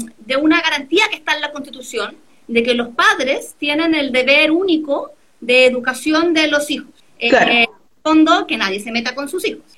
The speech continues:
Speaker 1: Y allí hay una disputa que yo creo que justamente reconocer, por ejemplo, derecho a la identidad serviría para contrarrestar, pero que no basta.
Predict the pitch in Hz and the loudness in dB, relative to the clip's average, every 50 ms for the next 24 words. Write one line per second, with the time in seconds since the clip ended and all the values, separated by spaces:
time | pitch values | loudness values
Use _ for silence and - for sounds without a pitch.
0 | _ _ - 262 254 254 247 247 247 240 240 254 254 247 254 359 427 453 427 453 | _ _ -10 -8 -6 -4 -4 -4 -6 -4 -4 -2 -2 0 0 0 0 0 -2 -4
1 | 466 453 415 - - - 427 403 403 370 294 311 - - 302 - - 262 240 262 | -4 -4 -4 -6 -4 -2 -2 0 0 0 -4 -6 -6 -10 -16 -10 -6 -6 -6 -4
2 | 294 294 302 302 330 339 330 330 302 294 285 277 277 - - - _ _ _ _ | -4 -4 0 2 2 2 2 2 2 2 4 4 4 2 -2 -8 _ _ _ _
3 | _ - - 381 - - - 392 381 381 392 403 415 - 269 269 269 - 254 254 | _ -8 -8 -6 -6 -4 -4 0 0 0 0 0 -2 -4 -4 0 0 0 0 0
4 | 247 240 240 - 302 320 311 - - 240 233 233 226 - 311 277 - - - 196 | -2 -6 -6 -4 -2 -4 -2 -2 -4 -6 -6 -4 -4 -4 -4 -4 -4 -6 -8 -10
5 | 185 185 202 226 247 269 269 - 330 302 302 285 262 254 233 220 233 226 226 240 | -10 -6 -4 -2 -2 -2 -2 -2 -4 -4 -2 -2 -2 -2 -2 -4 -6 -4 -2 -2
6 | 320 440 - _ _ _ _ _ _ - 277 269 247 254 247 294 320 320 320 269 | -2 -2 -6 _ _ _ _ _ _ -6 -6 -4 -4 -4 -2 -2 -2 0 0 0
7 | 240 254 247 254 247 240 247 226 220 208 202 202 - _ - 320 240 262 - - | 0 0 -2 -2 -4 -2 -2 -2 -4 -4 -8 -12 -8 _ -2 -2 -2 -2 -6 -12
8 | _ _ _ _ _ - 262 254 247 247 277 277 302 339 320 370 330 - - - | _ _ _ _ _ 2 2 2 2 2 2 2 2 4 4 2 2 0 -2 -12
9 | - - - | -18 -20 -20